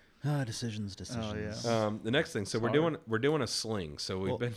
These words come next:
Speaker 1: quick follow-up for eight six.
Speaker 3: What about
Speaker 1: Um,
Speaker 3: eight six?
Speaker 1: it's gonna fit, obviously, in the regular fix, the V fix. Um, but barrels will be available for people that already own a fix.
Speaker 3: Yeah.
Speaker 1: So for those who are gonna ask that.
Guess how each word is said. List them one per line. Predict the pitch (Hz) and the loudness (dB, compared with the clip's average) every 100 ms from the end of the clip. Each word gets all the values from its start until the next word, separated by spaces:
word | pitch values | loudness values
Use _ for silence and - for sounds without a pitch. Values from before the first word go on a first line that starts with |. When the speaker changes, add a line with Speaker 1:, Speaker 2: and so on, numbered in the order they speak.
| - | -2
Speaker 1:
quick | 147 139 | -4 2
follow-up | 123 117 | 0 0
for | - | -2
eight | 101 95 | -4 -4
six. | 107 95 | -4 -4
Speaker 3:
What | 92 90 | -4 -4
about | 87 87 85 | -4 -4 -4
Speaker 1:
Um, | 82 80 | -6 -10
Speaker 3:
eight | 76 | -14
six? | - _ - | -20 _ -10
Speaker 1:
it's | 92 | -6
gonna | 101 87 | -6 -6
fit, | - 113 - | -4 -4 -4
obviously, | 95 92 98 | -8 -6 -6
in | 90 | -6
the | 87 | -4
regular | 90 85 82 | -4 -4 -8
fix, | - 82 - - - - | -8 -10 -10 -14 -16 -14
the | - - | -14 -12
V | 80 80 87 | -14 -10 -10
fix. | 73 - - - - _ _ _ | -10 -12 -12 -16 -16 _ _ _
Um, | 98 82 85 | -6 -4 -2
but | 82 78 | -4 -2
barrels | 98 90 90 90 - | -2 0 -2 -4 -6
will | 90 | -4
be | 87 | -4
available | 85 85 82 80 80 | -4 -4 -4 -4 -8
for | - | -10
people | - 85 | -10 -8
that | 85 | -8
already | 85 85 85 - | -6 -8 -8 -10
own | 107 101 | -6 -6
a | 80 | -6
fix. | 78 82 - - - | -8 -8 -10 -12 -14
Speaker 3:
Yeah. | - 82 - - | -6 -6 -6 -16
Speaker 1:
So | - 82 87 85 _ | -10 -8 -8 -12 _
for | 80 | -8
those | 82 78 | -8 -8
who | 85 | -10
are | |
gonna | 80 76 | -10 -10
ask | 78 - | -10 -10
that. | - | -12